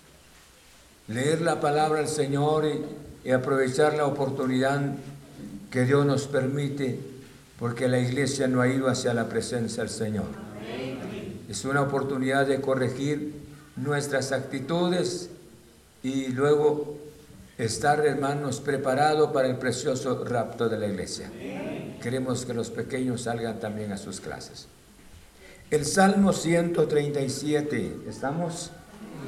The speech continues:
Speaker 2: Amén.
Speaker 1: Dice la Biblia de esta manera: "Junto a los ríos de Babilonia,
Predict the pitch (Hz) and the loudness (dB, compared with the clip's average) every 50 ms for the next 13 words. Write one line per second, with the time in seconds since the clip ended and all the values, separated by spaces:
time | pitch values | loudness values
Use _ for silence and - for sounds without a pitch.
0 | - - - - - - - - - - - - - 143 143 - - 151 151 143 | -10 -10 -10 -10 -10 -10 -8 -8 -8 -8 -6 -4 -2 0 0 2 4 4 4 6
1 | 143 139 139 165 175 170 165 170 165 160 160 143 - - - 156 156 147 147 147 | 6 4 4 4 2 2 4 4 4 6 4 4 2 2 0 0 2 2 2 4
2 | 151 151 151 151 143 131 - - - - - - - - - - - - - - | 4 4 4 4 4 2 0 -4 -8 -10 -14 -16 -18 -18 -20 -20 -20 -20 -20 -20
3 | - - - - - - - - - - - - - 156 185 190 190 - 196 185 | -20 -20 -20 -20 -20 -20 -20 -20 -20 -14 -6 -2 2 4 6 6 6 8 8 8
4 | 175 180 175 175 175 180 180 185 180 175 175 165 165 165 160 160 156 160 151 147 | 8 8 6 4 4 4 4 4 4 4 6 6 6 6 6 6 6 4 4 6
5 | 156 156 160 156 156 147 147 135 123 | 6 6 6 4 2 2 2 0 0